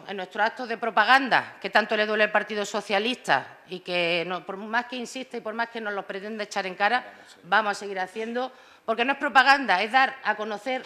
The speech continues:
a los ciudadanos nuestros proyectos y nuestras ganas de trabajar por Linares. Y no nos va a seguir doliendo en prenda en hacerlo, se ponga usted como se ponga, incluso cuando nos amenace o nos compare con un ministro, con un ministro nazi. Nosotros seguiremos trabajando pese a su actitud.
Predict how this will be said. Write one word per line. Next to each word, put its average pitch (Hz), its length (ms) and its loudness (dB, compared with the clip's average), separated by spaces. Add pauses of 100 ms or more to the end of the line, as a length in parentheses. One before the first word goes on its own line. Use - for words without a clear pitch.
a 202 100 -2
los 190 140 -4
ciudadanos 233 520 2
nuestros 190 360 -4
proyectos 247 680 2 (680)
y 214 60 0
nuestras 202 480 4
ganas 247 240 2
de 226 120 -2
trabajar 175 440 0
por - 100 -6
Linares. 123 440 -8 (800)
Y 240 320 -6
no 262 100 -2
nos 262 100 -4
va 262 60 6
a 247 40 0
seguir 247 280 -8
doliendo 240 300 -6
en 240 80 -12
prenda 247 340 -2
en 202 100 -4
hacerlo, 208 300 -6
se 196 80 -12
ponga 240 160 -8
usted 254 220 -8
como 240 160 -8
se 202 120 -12
ponga, 196 300 -6
incluso 208 380 -10
cuando 214 240 -4
nos 220 180 -2
amenace 262 560 -2
o 233 80 -4
nos 226 460 2
compare 240 520 2
con 226 200 -4
un 220 100 -6
ministro, 208 640 -4
con 185 140 -10
un 185 60 -10
ministro 160 360 -10
nazi. 135 400 -4 (460)
Nosotros 254 340 -4
seguiremos 262 500 0
trabajando 247 760 2
pese 202 400 -8
a 180 60 -4
su 175 120 -8
actitud. 147 380 -8